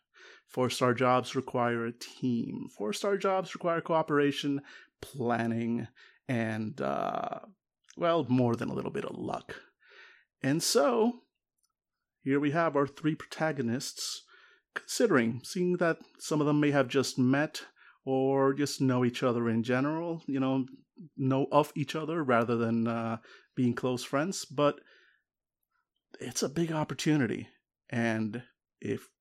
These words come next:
you guys don't pick up this job, somebody else will.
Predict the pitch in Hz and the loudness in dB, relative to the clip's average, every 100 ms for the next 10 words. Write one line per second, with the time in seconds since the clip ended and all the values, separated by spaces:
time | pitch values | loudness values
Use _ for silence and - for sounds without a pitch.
0 | _ _ - 208 - 269 226 208 - 180 | _ _ -12 -10 -8 -6 -6 -6 -4 -4
1 | 156 - 127 - 131 123 135 123 - _ | -4 -2 -4 -2 -2 0 -2 -6 -12 _
2 | _ _ - - - 135 185 180 151 123 | _ _ -8 -4 -2 -2 -2 -2 2 2
3 | 127 123 - - 120 117 - - - | 0 -2 -6 -8 -4 -2 -2 -6 -10